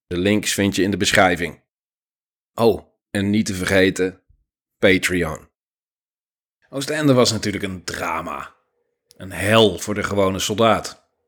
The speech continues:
Dus wat bewoog die mensen om daarheen te gaan? Waarom trokken die mensen richting deze gehaktmolen, om zich vervolgens door de gehaktmolen te laten halen?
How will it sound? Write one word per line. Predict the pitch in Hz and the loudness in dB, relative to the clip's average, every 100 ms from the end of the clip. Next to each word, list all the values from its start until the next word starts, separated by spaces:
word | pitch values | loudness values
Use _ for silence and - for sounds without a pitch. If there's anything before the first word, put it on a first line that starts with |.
| _ _ _ _ | _ _ _ _
Dus | 156 | -8
wat | 165 185 | -4 0
bewoog | 156 139 151 143 | 2 6 6 6
die | 113 104 | 0 -2
mensen | 98 90 - 92 | -2 -4 -6 -4
om | 104 | 0
daarheen | 104 101 107 | 2 4 2
te | 107 | 0
gaan? | 101 98 80 - _ | -2 -4 -6 -12 _
Waarom | 107 123 147 135 | -2 0 2 2
trokken | 135 139 127 | 2 4 2
die | 113 | 0
mensen | 110 104 - 98 | 0 0 -2 -2
richting | 101 - 104 | -4 -4 -4
deze | 98 95 92 | -2 -2 -4
gehaktmolen, | 95 95 95 104 92 92 85 - _ | -4 -2 -4 -4 -4 -4 -8 -14 _
om | - 156 | -10 -6
zich | 170 | -6
vervolgens | - 139 147 131 135 131 | -4 2 2 2 0 0
door | 135 | 2
de | 131 | 2
gehaktmolen | 131 139 127 127 127 123 | 2 2 2 2 2 2
te | 135 | 2
laten | 123 120 131 | 2 4 2
halen? | 156 175 175 120 | 4 2 0 -4